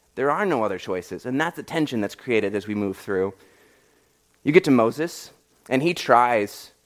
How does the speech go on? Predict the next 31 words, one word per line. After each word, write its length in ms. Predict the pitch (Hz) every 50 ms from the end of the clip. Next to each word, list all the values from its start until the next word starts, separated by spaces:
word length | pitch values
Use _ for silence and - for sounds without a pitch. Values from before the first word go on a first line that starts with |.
| _ _ _ _ _ -
to 80 | - 156
make 260 | 139 135 127 123 -
what 160 | - 113 117 -
he 220 | - 160 156 147
senses 560 | - - - 143 143 147 139 - 117 107 98
is 160 | 107 101 95
the, 100 | - 107
the 200 | 104 - - 110
right 260 | 107 117 110 110 104 -
decision, 420 | 104 - - 113 110 147 147 143 143 - - - -
and 140 | - 123 131
he 60 | 107
kills 280 | - - 143 143 147
somebody 420 | - - 131 113 104 104 98 101 101
because 280 | 101 104 - 131 120
he 120 | - 165 160
recognizes 680 | 131 123 131 139 - 131 123 110 107 104 98 98 95 95
that 140 | - 95 98
Israel 320 | 120 123 120 117 117 101
shouldn't 340 | - - 117 104 123 92 -
be 300 | - 104 104 92 92 - _ _ _ _ _ -
under 300 | - 113 117 107 101 95
submission 540 | - - - 98 104 101 - - - 92 92
to 100 | - -
this, 260 | 92 95 92 - - - _ _
this 320 | - 90 90 - - - - - - - _ _ _ _ _ -
power 440 | - - 123 110 101 95 90 82 - - - -
and 160 | 110 104 104
what 120 | 101 101 -
they're 80 | 92
doing. 380 | 90 101 101 92 87 80 71